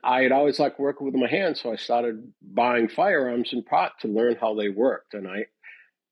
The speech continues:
I, I've ended up making, I did a couple of eighty percent nineteen elevens, and I, I've done a, a twenty eleven that I shoot with now. Uh, I even actually fit the barrel, and it's accurate. Damn. Um,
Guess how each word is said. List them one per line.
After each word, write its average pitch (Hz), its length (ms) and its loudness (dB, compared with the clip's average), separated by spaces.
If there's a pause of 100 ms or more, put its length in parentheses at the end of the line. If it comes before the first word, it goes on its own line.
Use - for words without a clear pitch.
I, - 80 -2 (220)
I've 101 160 0
ended 117 260 2
up 104 160 0
making, 107 520 0
I 98 100 -8
did 107 160 0
a - 40 -12
couple 113 300 -6
of 87 60 0
eighty 104 180 2
percent 98 400 -4 (180)
nineteen 95 360 -4
elevens, 113 640 2
and 90 120 -12
I, 82 160 -12 (560)
I've - 160 -10
done 95 160 2
a, 85 220 0 (100)
a 85 280 -8
twenty 123 280 2
eleven 113 380 2
that 92 120 -2
I 87 60 -6
shoot 120 280 0
with 92 140 -6
now. 120 460 -2 (260)
Uh, 92 160 -8 (100)
I - 80 -4
even 101 220 2
actually 92 280 -4
fit - 220 -4
the 90 80 -4
barrel, 98 460 -2
and 87 120 -8
it's - 280 -18
accurate. - 440 -4 (100)
Damn. 104 280 -6 (160)
Um, 101 360 4